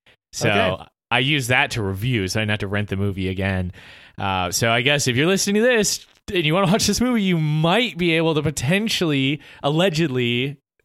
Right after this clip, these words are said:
Speaker 1: do it for free on YouTube. Maybe.
Speaker 2: <laughs> There you
Speaker 1: Uh,
Speaker 2: go.
Speaker 1: or you can pay just a few bucks to watch it like we did. Uh, before we begin our analysis of this film, we will succinctly summarize the events in our special sixty-second synopsis. If you'd like to skip the synopsis, just scrub ahead sixty seconds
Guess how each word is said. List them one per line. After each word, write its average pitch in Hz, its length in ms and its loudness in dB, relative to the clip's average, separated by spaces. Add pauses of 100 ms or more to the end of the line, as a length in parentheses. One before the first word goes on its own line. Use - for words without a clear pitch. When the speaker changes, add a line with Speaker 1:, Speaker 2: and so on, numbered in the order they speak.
(160)
Speaker 1:
do 139 220 2
it 151 60 0
for 170 120 -4
free 170 400 -2
on 120 200 -4
YouTube. 135 420 -2
Maybe. 135 240 2
Speaker 2:
<laughs> - 600 -8
There 101 200 0
you 139 60 4
Speaker 1:
Uh, - 20 0
Speaker 2:
go. 127 340 2 (280)
Speaker 1:
or 135 80 0
you 143 80 -4
can 139 80 -6
pay 139 140 0
just 117 140 -6
a 117 40 -10
few 120 140 -2
bucks 127 260 0
to 131 60 0
watch 127 180 0
it 131 40 0
like 139 140 0
we 208 100 0
did. 202 220 0 (300)
Uh, 143 300 0
before 190 340 0
we 190 140 0
begin 147 260 0
our 135 100 0
analysis 131 480 -2
of 123 60 -6
this 123 120 -6
film, 220 300 0
we 165 140 0
will 147 100 0
succinctly 220 640 -2
summarize 156 540 -2
the 139 100 0
events 120 380 -2
in 107 160 -6
our 98 80 -4
special 139 500 -2 (140)
sixty-second 165 840 0
synopsis. - 600 -4 (340)
If 104 160 -4
you'd 107 80 -2
like 110 160 0
to - 80 -8
skip 240 260 0
the 117 100 -2
synopsis, 104 520 -2 (240)
just - 260 2
scrub 156 320 0
ahead 117 360 -2
sixty - 420 -2
seconds 95 500 -4